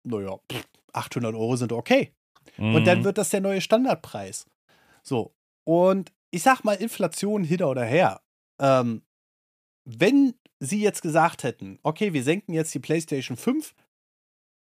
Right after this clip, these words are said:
Speaker 1: laufwerksmäßig auf vierhundertfünfzig, ohne Laufwerk dreihundertachtzig und dann habt ihr die Pro-Option mit sechshundertfünfzig Euro."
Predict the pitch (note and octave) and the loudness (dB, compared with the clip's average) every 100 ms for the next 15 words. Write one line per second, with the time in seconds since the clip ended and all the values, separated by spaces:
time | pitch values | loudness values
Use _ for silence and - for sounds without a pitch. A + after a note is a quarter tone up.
0 | _ - G#2+ D#3 A3 A3+ G#3+ G#3 G3+ G3 | _ -6 4 4 6 4 2 -2 -4 -4
1 | G#3+ G#3 - _ _ _ _ _ _ _ | -6 -8 -14 _ _ _ _ _ _ _
2 | - C#3 D3 - F#3+ F#3+ E3 - A#3+ - | -2 0 0 -2 0 2 0 0 0 -2
3 | - A#3 - - _ _ _ _ _ _ | -6 -6 -6 -12 _ _ _ _ _ _
4 | _ _ - G3+ G#3 E3 E3+ D#3+ E3+ E3 | _ _ 2 4 6 6 6 4 0 -2
5 | - _ _ A#2+ C3+ C3 B2 G#3 - - | -4 _ _ 4 4 4 2 -2 -4 -6
6 | A3 - - _ _ _ C3 F3 A3+ G#3+ | -8 -8 -14 _ _ _ -4 2 4 2
7 | - F3 D#3 - F#3 G#3 F3+ - D#3+ D#3+ | 0 -4 -4 -4 -4 -2 -4 -2 0 2
8 | D#3+ E3+ C3+ D3 C#3+ - A#2+ - C3+ B2 | 2 -2 -4 -4 -4 -4 -6 -2 -4 -4
9 | - G#2+ F#2+ F#2+ G#2 - | -10 -10 -10 -10 -12 -18